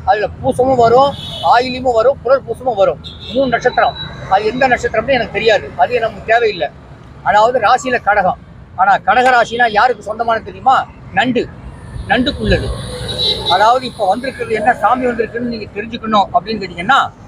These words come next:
நல்லா இருக்கு, குடும்பஸ்தரா வந்திருக்காங்க, அதாவது உலகத்துக்கே படியளக்கிற பரமேஸ்வரனும் அவர் மனைவி பார்வதி தேவியும் மூத்த புள்ள கணபதி தேவியும்.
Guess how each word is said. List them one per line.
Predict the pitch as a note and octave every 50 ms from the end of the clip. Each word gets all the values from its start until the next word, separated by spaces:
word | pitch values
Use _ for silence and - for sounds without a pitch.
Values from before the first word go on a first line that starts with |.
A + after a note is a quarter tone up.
| - - - - - - - - - -
நல்லா | - F#3 F#3 F#3+
இருக்கு, | F3 C#3+ - - - - - - - - - - - - - - - - - - - - - - - - - - - - - F3+ F#3 F#3+ A#3 - B3 B3 B3 - B3 - - - -
குடும்பஸ்தரா | A#3 C4 B3 A3+ - - B3 B3 A3
வந்திருக்காங்க, | G#3+ G#3+ G#3 F#3+ G3 F#3+ E3+ C#3+ B2 - - - - - - - - -
அதாவது | E3 F3+ G3 G3+ G#3 G#3+ G#3+ B3+ - - - - - - -
உலகத்துக்கே | - G#3+ G#3+ A3 A#3 - - A3+ - B3 B3+
படியளக்கிற | F#3+ F#3 G#3 A3 A#3+ A#3+ A#3 A3+ G#3+ G#3 G3 F#3 -
பரமேஸ்வரனும் | G3 A3 A3 A#3+ G#3 E3+ G3 F#3 F#3 G3+ B3+ D#4+ E4+ - - - - -
அவர் | E3+ F#3+ G#3+ G3+ -
மனைவி | F3+ G3+ A#3+ B3 A#3 G3+
பார்வதி | - - F3 G#3 A3+ A#3 A3+ A3 G3+ F3
தேவியும் | F#3+ F#3+ F#3 F#3+ G3+ B3+ D#4+ E4 - - - - - F3+
மூத்த | A3 C4+ C#4 - - A#3+
புள்ள | - - A3 A3+ G#3+ - - - - - - -
கணபதி | F#3+ G#3 A#3+ A#3+ B3 A3+ A3
தேவியும். | F#3 G3 F#3 F3 D#3+ D3 C#3+